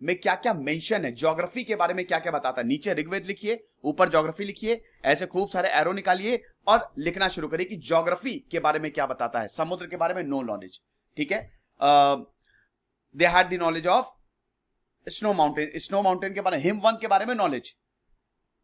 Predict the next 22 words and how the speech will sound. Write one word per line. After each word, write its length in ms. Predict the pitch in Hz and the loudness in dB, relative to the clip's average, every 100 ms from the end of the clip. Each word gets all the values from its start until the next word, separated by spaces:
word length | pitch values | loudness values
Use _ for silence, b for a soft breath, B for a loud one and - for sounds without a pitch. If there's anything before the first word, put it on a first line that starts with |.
| _ _ _ _ _ - | _ _ _ _ _ -14
सोम 460 | - - 233 254 233 | -6 2 6 6 6
रस 180 | 214 | 4
के 100 | 226 | 2
बारे 200 | 202 196 | 4 4
में 100 | 226 | 2
नॉलेज। 400 | 226 185 143 - - _ _ _ _ _ _ _ _ _ - _ - | 0 0 0 -2 -16 _ _ _ _ _ _ _ _ _ -20 _ -14
सोम 400 | - 220 254 202 - _ - | 0 4 4 2 -8 _ -8
एक 140 | 165 196 | -2 2
और 140 | 208 | 4
एरो 180 | 175 202 | 4 0
निकालिए, 280 | 202 196 220 | -2 0 0
was 160 | 196 | 0
the 120 | 196 165 | 0 0
drink 360 | 170 165 156 | -2 2 6
of 260 | 190 269 - _ _ - | 6 6 0 _ _ -4
God। 400 | 143 151 117 - _ _ _ _ - | 6 6 6 0 _ _ _ _ 0
इस 200 | 208 - | 2 4
तरीके 300 | 175 156 190 | 0 0 -4
से 120 | 185 | 0
आपको 220 | 160 190 160 | 0 0 -2
नोट 300 | 143 160 151 | 0 -2 -2
मेकिंग 440 | 135 160 214 254 | -4 0 0 -2